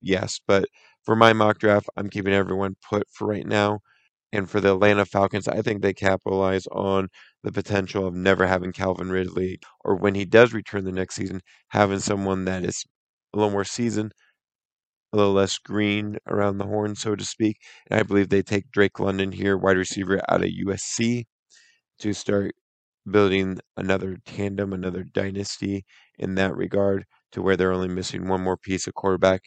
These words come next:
in the next year's draft. Moving on to number nine, Seattle Seahawks. I believe the Seattle Seahawks will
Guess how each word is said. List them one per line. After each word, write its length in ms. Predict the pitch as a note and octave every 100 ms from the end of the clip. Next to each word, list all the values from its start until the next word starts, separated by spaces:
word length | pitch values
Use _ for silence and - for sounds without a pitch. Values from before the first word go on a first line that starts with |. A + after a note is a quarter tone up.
| -
in 120 | F2+
the 80 | E2+
next 320 | F2 - -
year's 200 | F2+ -
draft. 340 | - E2 - _ _ _ _ _ _ _ _ _ -
Moving 280 | A2 G#2 G#2+
on 180 | G#2+ G#2
to 60 |
number 260 | G2+ G#2 G#2
nine, 380 | G2 G2+ G2+ G2+
Seattle 420 | - G2+ G2 G2
Seahawks. 720 | - G2+ F#2 F#2+ F#2 - - _ -
I 60 | G#2
believe 260 | G#2 A2+
the 60 | G#2+
Seattle 320 | - A2 G#2+
Seahawks 520 | G2 G#2+ G2 G2+ -
will 280 | G2 G2 F#2+